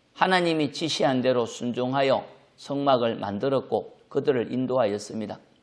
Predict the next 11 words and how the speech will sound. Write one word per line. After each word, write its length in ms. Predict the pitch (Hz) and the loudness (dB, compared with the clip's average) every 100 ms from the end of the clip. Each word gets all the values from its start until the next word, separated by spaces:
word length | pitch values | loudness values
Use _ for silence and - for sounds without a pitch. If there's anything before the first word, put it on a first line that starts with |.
| _ _ _ _ - | _ _ _ _ -4
그들이 480 | 170 190 175 147 | 2 4 4 2
중한 360 | - 147 160 156 | -2 0 2 2
죄로 420 | 147 139 143 - - - _ | 4 4 6 4 -2 -20 _
멸망받을 800 | 120 135 147 143 135 127 123 - | 0 2 2 0 0 2 0 0
뻔했을 640 | 185 185 139 131 131 117 | 0 2 0 -2 -2 -2
때는 420 | 113 113 131 - - _ _ _ - | -2 -2 -4 -8 -18 _ _ _ -6
목숨을 540 | 147 147 165 147 131 | -4 -4 -2 0 0
걸고 640 | 131 127 131 123 - - - | 2 2 4 4 2 -8 -16
하나님 340 | - 131 123 120 | -8 -4 -2 -2
앞에 220 | 113 120 | -2 -2
엎드려 520 | 110 - 120 156 151 | -2 -2 4 4 4